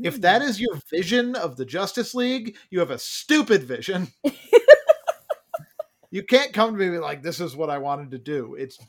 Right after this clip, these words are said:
Speaker 1: bullshit.
Speaker 2: Mm-hmm.
Speaker 1: And
Speaker 2: I
Speaker 1: also,
Speaker 2: agree.
Speaker 1: the movie's not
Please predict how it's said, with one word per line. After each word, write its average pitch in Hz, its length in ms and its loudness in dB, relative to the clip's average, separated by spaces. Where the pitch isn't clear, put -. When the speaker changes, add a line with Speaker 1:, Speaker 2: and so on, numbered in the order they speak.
Speaker 1:
bullshit. 135 520 -12
Speaker 2:
Mm-hmm. 156 320 -8
Speaker 1:
And 147 120 -6
Speaker 2:
I 143 40 -2
Speaker 1:
also, 151 240 2
Speaker 2:
agree. 131 240 -4
Speaker 1:
the 131 80 -12
movie's 127 340 -10
not 110 200 -16